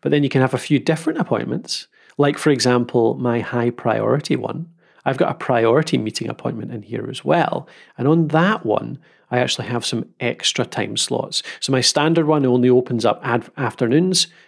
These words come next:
normally, because that's when I like to do calls. I like to get my proper work done in the mornings, and then I do my calls in the afternoons. And in my priority one, I add in a couple of morning slots and a couple of evening slots. I don't want to do them often, so that's why it's only individual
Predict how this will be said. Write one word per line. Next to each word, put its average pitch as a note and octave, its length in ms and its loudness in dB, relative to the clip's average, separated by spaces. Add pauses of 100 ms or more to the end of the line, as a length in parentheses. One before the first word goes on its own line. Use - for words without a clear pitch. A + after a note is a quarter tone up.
(120)
normally, A#2 400 0
because B2+ 260 0
that's - 180 -2
when A#2 120 0
I - 20 0
like G#2 200 0
to - 60 -20
do B2 100 -2
calls. D3 340 0
I C3+ 40 4
like C3+ 120 4
to - 60 -10
get C3 100 -2
my B2 80 -4
proper C3 320 -4
work D3+ 200 0
done C#3 140 0
in C#3+ 80 2
the C#3 60 2
mornings, A#2 480 -2 (280)
and A#2 80 -4
then A#2 120 2
I G#2+ 40 0
do A2 120 0
my G#2 120 -2
calls A2+ 380 0
in G#2 60 -6
the G#2+ 80 -6
afternoons. A#2+ 640 -4 (360)
And C3+ 80 2
in C3+ 60 4
my C3 100 2
priority D3 680 2
one, G#2 300 -4
I A#2+ 120 -4
add A#2 200 2
in G#2+ 100 0
a G2 60 -6
couple - 300 -2
of G#3 120 0
morning A2+ 240 2
slots - 460 0 (100)
and B2 380 0 (220)
a C#3 60 -6
couple C3 260 -2
of A#2 100 0
evening B2+ 420 -2
slots. - 560 -4 (260)
I - 60 -10
don't F3 100 4
want G#3+ 80 4
to G#3 60 2
do G3 120 4
them D#3+ 200 4
often, - 440 -2 (280)
so B2 120 -10
that's C#3+ 300 0
why C#3+ 140 2
it's C#3 180 -2
only A#2+ 160 2
individual B2 720 -2